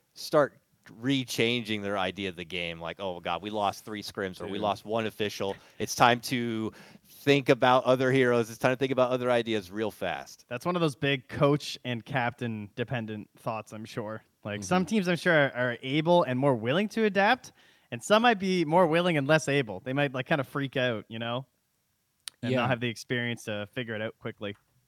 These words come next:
Speaker 2: It's definitely, uh, an infrastructure thing, and that, that's where you'll see those teams, like, uh, make the run through the lower bracket. You get knocked down, caught off guard, and then all of a sudden you figure it out, and, uh, you make the comeback. It's pretty hype.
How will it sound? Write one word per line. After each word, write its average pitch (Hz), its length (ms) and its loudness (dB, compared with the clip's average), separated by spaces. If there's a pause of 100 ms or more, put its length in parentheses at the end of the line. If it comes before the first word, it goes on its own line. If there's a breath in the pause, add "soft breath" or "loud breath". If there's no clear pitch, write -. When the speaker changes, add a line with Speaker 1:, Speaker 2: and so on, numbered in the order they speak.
Speaker 2:
It's - 180 -8
definitely, 139 800 2
uh, 113 140 2
an 117 180 -2
infrastructure 110 880 -6 (100)
thing, 101 240 -4
and 104 120 -8
that, 120 140 -2
that's 113 180 -6
where 139 80 -4
you'll 131 160 0
see 131 200 -2
those 117 300 0
teams, 117 560 -4
like, 101 400 -6
uh, 95 340 -4
make 117 200 -4
the 110 80 0
run 117 400 -2 (120)
through 120 120 -4
the 110 80 -2
lower 113 300 2
bracket. 104 500 -6
You 101 100 -8
get 123 200 -2
knocked 117 280 -4
down, 113 320 -2
caught 117 240 -2
off 110 220 -2
guard, 113 360 0
and 101 140 -6
then 98 120 -6
all 104 160 -4
of 104 60 -4
a 98 60 -10
sudden 110 340 -4
you 101 80 -8
figure 104 380 -8
it 107 60 -4
out, 131 320 0 (100)
and, 101 340 -10
uh, 98 60 -6
you 98 160 -6
make 104 200 -8
the 101 80 -12
comeback. 98 520 -10 (240 soft breath)
It's 139 160 -2
pretty 240 220 0
hype. 214 300 4